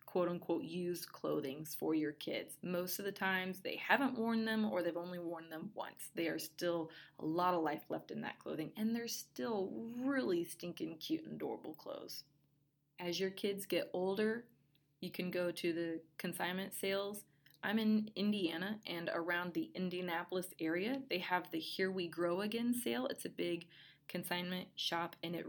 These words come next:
rotates, and it will go, it's twice a year in each section, I guess. You have north, south, east, west. So it'll be in the north two times a year. It'll be in the south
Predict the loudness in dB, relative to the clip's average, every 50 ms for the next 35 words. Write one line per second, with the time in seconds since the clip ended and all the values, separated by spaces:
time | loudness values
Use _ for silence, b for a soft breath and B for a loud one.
0 | -4 2 4 6 6 4 2 -2 -4 -6 -6 -6 -6 -12 -14 -10 -8 -6 -4 -2
1 | -2 -2 0 0 0 0 2 0 -2 -4 B B B B B B B B -2 -2
2 | -2 -4 -4 2 4 4 4 4 2 -2 -2 0 0 0 0 0 0 2 4 4
3 | 4 4 4 2 2 0 -2 -4 b b b b b b -6 -4 -4 -4 -4 -4
4 | -4 -4 -4 -2 -2 -2 -2 -2 -2 -6 _ _ _ -12 -4 -2 -2 -2 2 2
5 | 0 0 0 -4 -8 -10 -12 -12 -8 -6 -4 -4 -2 -2 0 0 0 -2 0 2
6 | 4 4 4 4 4 2 2 2 4 4 4 2 0 -2 -2 -2 -2 -2 -4 0
7 | 0 2 2 0 -2 -8 -14 _ _ _ _ _ _ _ _ _ _ -18 -8 -4
8 | -2 -2 0 0 -2 -2 -2 -2 0 0 2 4 4 4 2 0 -4 -10 _ _
9 | _ _ _ -6 -2 -2 -2 0 0 0 0 -2 0 -2 0 4 4 4 6 4
10 | 2 0 0 -2 0 0 0 -2 -2 -6 -6 -2 0 0 2 2 0 -2 -4